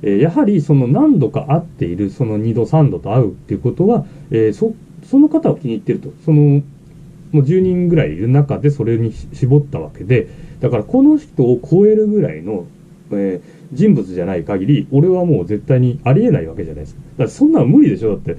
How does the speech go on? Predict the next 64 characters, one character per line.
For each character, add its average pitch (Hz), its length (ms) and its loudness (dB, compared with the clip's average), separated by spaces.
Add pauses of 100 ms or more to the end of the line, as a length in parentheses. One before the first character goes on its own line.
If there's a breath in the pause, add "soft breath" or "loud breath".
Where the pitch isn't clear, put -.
(300 loud breath)
あ 98 120 0
の、 95 400 -2
ど 160 140 2
う 185 60 -2
考 185 200 0
え 180 120 0
た 147 120 -2
っ 95 40 -6
て、 85 580 -2
俺 113 200 0
は 123 100 2
も 104 280 0
う、 - 80 -10
え、 131 180 2
い 143 140 4
い - 40 -8
年 139 260 0
だ 107 100 -2
し - 140 -14
で、 87 220 -4 (340 loud breath)
あ 98 100 -4
の、 90 400 -4
福 - 180 0
山 113 220 2
雅 104 160 -6
治 147 320 4
ば 135 140 4
り 135 100 2
の 127 240 0
イ 123 80 -6
ケ 131 140 0
メ 131 120 4
ン 127 80 4
で 123 80 0
は 90 120 -4
な 113 120 -2
い 101 60 -2
の 78 100 -12
で、 87 220 -4 (400 loud breath)
え 95 180 -2
ー、 85 40 -10
本 170 180 2
当 151 100 2
に 147 320 4
平 139 300 4
凡 127 100 2 (140)
な、 117 240 -2 (200)
あ 101 120 -6
の、 90 500 -4 (400 loud breath)
女 123 160 0
性 143 240 4
た 143 120 -6
ち - 120 -10
が 87 140 -10
と 127 120 -2
き 156 120 2
め 226 120 4
か 226 120 2
な 160 120 0
い、 - 200 -10
<laughs> - 60 -20
あ 131 160 0
の 123 100 2
ね、 - 220 -4